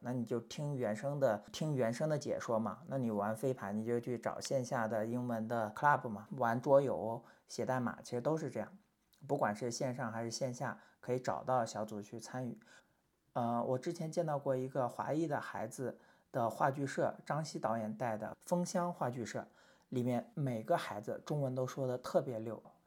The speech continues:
最重要的是音调，他非常的清楚。为什么呢？他不是学中文，而是用中文，排练的都是中文的剧，他每天泡在这些环境里面，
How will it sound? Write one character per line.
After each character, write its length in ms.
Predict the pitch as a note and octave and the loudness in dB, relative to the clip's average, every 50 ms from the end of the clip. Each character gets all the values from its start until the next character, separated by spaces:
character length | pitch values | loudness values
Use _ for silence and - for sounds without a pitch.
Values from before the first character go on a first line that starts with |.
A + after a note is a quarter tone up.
| - - _ _ _ _ | -20 -20 _ _ _ _
最 160 | - - G#3+ | 0 2 2
重 140 | G#3 F#3+ D#3 | 4 4 2
要 80 | C3 A#2+ | 2 2
的 100 | A2+ A2 | 0 -2
是 160 | A2 - B2 - - | -2 -2 -6 -4 -2
音 260 | F3 F3+ F#3+ F#3+ F#3+ | 0 2 4 4 4
调， 300 | F#3 G#3+ G3 C3 F#2+ - - _ | 6 6 6 4 4 0 -8 _
他 160 | - - B2 | -12 -10 -8
非 180 | B2+ - - C3+ | -6 -4 -4 -4
常 160 | C3+ A2+ G#2 | -4 -4 -2
的 140 | G#2+ G#2+ G#2 | -2 -2 -2
清 260 | G#2 - - C3+ C3 | -4 -4 -4 -4 -4
楚。 200 | B2+ - - - - _ _ _ - - - _ _ _ _ _ _ _ - | -6 -8 -12 -14 -16 _ _ _ -20 -20 -20 _ _ _ _ _ _ _ -2
为 160 | D#3+ D3+ C#3+ | 0 2 2
什 140 | C#3 C3 A2+ | 2 0 -2
么 80 | G#2 | -2
呢？ 220 | A2+ A2 G#2 G2+ G2+ | -2 -2 -4 -6 -6
他 140 | - - C#3 | -6 -8 -4
不 100 | - D#3+ | -2 -2
是 100 | D3+ D3 | -2 -2
学 300 | C#3+ - - G#2+ G#2 A#2+ | -4 -4 -2 -2 -2 0
中 160 | C#3+ C#3 C#3 | 0 0 0
文， 180 | A#2+ G#2 G2 - | 0 -2 -4 -6
而 120 | - A2+ A2+ | -6 -6 -6
是 200 | A#2 - C3 C3 | -4 -2 -2 0
用 200 | D#3+ G3+ F#3+ D3+ | 2 2 2 2
中 220 | C#3+ B2 G#2+ G#2 | 0 -2 -4 -4
文， 100 | G2 F#2+ - - _ _ _ _ _ _ | -6 -8 -14 -20 _ _ _ _ _ _
排 180 | - - A2 | -4 -2 0
练 200 | A#2+ D3+ F3+ F3 | 4 4 4 4
的 100 | D#3 C#3 | 2 0
都 160 | A#2 C3 B2 B2 | -2 -2 -2 -4
是 80 | B2 | -4
中 160 | A#2+ - C3+ | -4 -4 -2
文 100 | C3 B2 | -2 -2
的 120 | B2 B2+ B2+ | -2 -4 -6
剧， 280 | B2 - D3+ B2+ - - | -6 -6 -6 -6 -6 -6
他 100 | - - | -8 -6
每 180 | C#3+ C3+ A2+ G#2+ | -2 -2 -2 -2
天 200 | G#2+ - B2+ B2 | -4 -8 -12 -12
泡 200 | - - E3 C#3 | -6 -4 -2 -2
在 140 | B2 A#2+ A2 | 0 -2 -4
这 160 | A2 A2+ A2 | -4 -6 -6
些 100 | A#2+ B2 | -4 -6
环 240 | A#2 - F#2 G2 A2+ | -4 -4 -4 -4 -2
境 200 | C3 D3 C3+ A#2+ | -2 -2 -2 -2
里 40 | |
面， 160 | G#2+ G2+ G2+ | -4 -4 -6